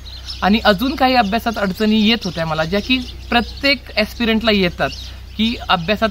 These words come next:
consistency राहतच नाही. कधीकधी एखादे दिवस दहा तास अभ्यास होतो आणि दुसऱ्या दिवशी मग पाच तास पण नाही होत. मग हे जे सातत्य टिकवणं, हे सग-, सर्वात मोठी अडचण यूपीएससीमध्ये मला वाटली. आणि दुसरं म्हणजे failure मी खूप बघितले. माझ्या तीन mains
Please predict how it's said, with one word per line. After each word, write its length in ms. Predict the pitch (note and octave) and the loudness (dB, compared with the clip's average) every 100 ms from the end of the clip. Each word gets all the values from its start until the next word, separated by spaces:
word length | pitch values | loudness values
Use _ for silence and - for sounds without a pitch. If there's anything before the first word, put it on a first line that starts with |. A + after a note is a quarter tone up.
| - | 0
consistency 600 | G#3 G#3+ G3+ G#3 G3+ A3 | -2 -2 -2 -2 0 2
राहतच 440 | G#3 F#3+ G3+ F#3 | 4 2 0 -2
नाही. 220 | D#3+ C#3+ D3+ - - - | -2 -2 -4 -8 -10 2
कधीकधी 380 | G#3 G#3 A3+ A3+ | 2 4 2 2
एखादे 260 | G3+ G#3+ G#3 | 2 4 4
दिवस 260 | A3 G#3+ | 2 0
दहा 200 | F#3 F#3 F#3 | 2 2 2
तास 100 | G3+ | 2
अभ्यास 360 | G3 E3 F3+ E3+ | 0 2 -2 -2
होतो 320 | D3 E3 F#3+ - - - | -6 -6 -8 -10 -16 -4
आणि 100 | F#3 | -2
दुसऱ्या 260 | F#3+ G#3 | 0 2
दिवशी 200 | G3+ G3+ | 2 4
मग 200 | G#3+ A3 | 4 4
पाच 380 | G#3+ - G#3+ - | 2 2 2 2
तास 160 | G#3+ - | -2 0
पण 140 | G3 | 0
नाही 180 | F3+ E3 | 0 0
होत. 140 | C#3+ C#3 - - - F3+ | -2 -4 -8 -8 -4 4
मग 60 | |
हे 120 | G#3 | 4
जे 100 | G#3+ | 4
सातत्य 500 | B3 A3+ G#3+ A#3+ A#3 | 2 0 0 -4 -4
टिकवणं, 380 | A3+ A3+ A#3 A#3 | -4 -2 0 0
हे 340 | A#3+ - A#3 A#3+ | 0 0 0 0
सग-, 360 | - A3+ F#3+ | 0 0 0
सर्वात 340 | F#3 G#3 G3 A3+ | 0 2 4 2
मोठी 200 | A3 F#3+ | 0 0
अडचण 300 | G3 F3+ G3 | 0 2 0
यूपीएससीमध्ये 680 | F#3+ F3+ F#3+ F#3+ F#3 E3+ F3 F3 D#3 | 0 0 -4 -2 -2 0 -2 -2 -2
मला 280 | D#3+ E3+ | 2 4
वाटली. 300 | E3 D3+ E3+ B3 - - - - - | 4 0 -2 -4 -6 -12 -12 -10 -2
आणि 140 | F#3 | 0
दुसरं 300 | G3 G#3 A#3+ | 2 0 2
म्हणजे 220 | B3 B3 | 2 2
failure 420 | C4 A3 G#3+ A#3+ B3+ | 2 2 4 2 0
मी 100 | C#4 | -2
खूप 180 | - G3 | 0 2
बघितले. 380 | G3+ F#3 D#3 D#3+ | 2 2 -2 0
माझ्या 240 | E3+ F#3+ F#3 | 0 0 2
तीन 200 | A3+ A#3 | 2 4
mains 360 | A#3 A#3+ - | 4 2 -2